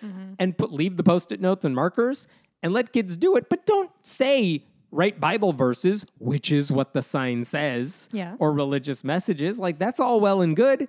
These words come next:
Speaker 2: It's
Speaker 1: Mm-hmm.
Speaker 2: fine. If they actually wanted to promote an affirmation wall, even if a kid left a Bible verse on the wall, I don't think anyone would care. It would actually be fine.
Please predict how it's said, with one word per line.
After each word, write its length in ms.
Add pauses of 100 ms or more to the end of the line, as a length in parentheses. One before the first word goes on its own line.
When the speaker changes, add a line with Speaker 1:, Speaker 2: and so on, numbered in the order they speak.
Speaker 2:
It's 260
Speaker 1:
Mm-hmm. 80
Speaker 2:
fine. 500 (220)
If 180
they 140
actually 380
wanted 260
to 80
promote 380
an 140 (120)
affirmation 760
wall, 460 (260)
even 260
if 100
a 60
kid 300
left 180
a 60
Bible 280
verse 280
on 100
the 80
wall, 300
I 80
don't 180
think 160
anyone 320
would 160
care. 300
It 60
would 120
actually 360
be 120
fine. 280